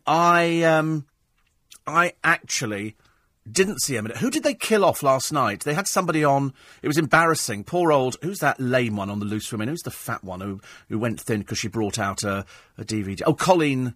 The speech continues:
Nolan. That's right. Colleen, yes, Colleen Nolan. Uh, the one who la-la'd, who didn't sing at all in the, uh, in the things. And now she's just, she's just an idiot. I don't know why the producer of Daytime I T V brought her back onto the programme. She contributes nothing.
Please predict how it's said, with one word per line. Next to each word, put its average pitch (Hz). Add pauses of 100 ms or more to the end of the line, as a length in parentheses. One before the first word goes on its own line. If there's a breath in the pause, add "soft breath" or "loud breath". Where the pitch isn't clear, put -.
Nolan. 87
That's -
right. 85 (180)
Colleen, 131
yes, 107
Colleen 110
Nolan. 85 (400 loud breath)
Uh, 107
the 113
one 113
who 104
la-la'd, 87 (100)
who 95
didn't 76
sing 87
at -
all 90
in 87
the, 87
uh, 90
in 95
the 98
things. 101
And 107
now 135
she's 113
just, - (160 loud breath)
she's -
just 220
an 139
idiot. 104 (600)
I 131
don't 143
know 123
why 107
the 104
producer 110
of 80
Daytime 104
I 101
T 104
V 98
brought 107
her 98
back 107
onto 101
the 104
programme. 104
She 117
contributes 113
nothing. 107